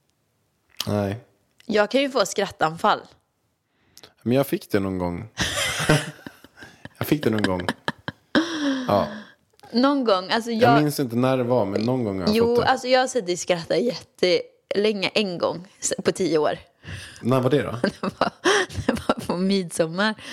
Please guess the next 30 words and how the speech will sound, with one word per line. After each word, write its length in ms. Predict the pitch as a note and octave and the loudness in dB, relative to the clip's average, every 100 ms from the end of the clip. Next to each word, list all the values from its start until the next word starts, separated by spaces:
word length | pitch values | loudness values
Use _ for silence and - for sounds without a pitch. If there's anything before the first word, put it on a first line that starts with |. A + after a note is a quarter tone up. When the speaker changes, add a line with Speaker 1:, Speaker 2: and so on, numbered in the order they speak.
| - | 0
Speaker 1:
Var 80 | - | 2
det 60 | - | 4
den 0 | |
där 60 | |
Speaker 2:
Men 60 | A#3+ | 6
det 60 | - | 4
Speaker 1:
hästen? 380 | - - - - B3 - - A#3 | 2 0 -2 -2 0 0 0 -4
Speaker 2:
<laughs> 460 | - D4+ D#4+ C4+ - | -4 -8 -6 -6 -2
Vi 100 | A3+ | 0
kan 180 | A3+ | 2
inte 220 | A3 G3+ G3+ | 0 -2 0
dra 220 | G#3+ G#3 | 2 2
det 120 | F#3 | 2
skämtet, 480 | F#3+ E3 D#3 D#3+ - | 0 -2 -2 -4 -4
för 120 | - | 0
att 100 | F#3+ | 0
det 60 | G#3 | 2
är 60 | |
inte 240 | G3 F#3+ F3+ | -2 0 0
rumsrent. 540 | F#3 E3 F3+ F#3+ F#3 - - | 0 0 2 2 0 -12 -14
Speaker 1:
Nej. 180 | - G2+ G#3 | -4 0 4
Speaker 2:
Men 280 | A#3 G#3+ G3 - _ _ | 4 2 -6 -16 _ _
då 260 | G#3 B3 A3 | 2 4 4
skrattade 520 | - A3+ G3 - F3+ | 0 -2 -2 -4 0
du 240 | E3+ E3 D#3+ D#3+ | 0 2 0 0
jävligt 600 | G3+ D#3 D#3 G3+ A3+ - | 2 2 0 -2 -4 -6
länge. 400 | G#3 G3+ D3 - - | 2 2 0 -8 -2
Speaker 1:
Ja, 200 | G#2+ G2+ | 2 4
det, 100 | |
det, 60 | G#2 | 2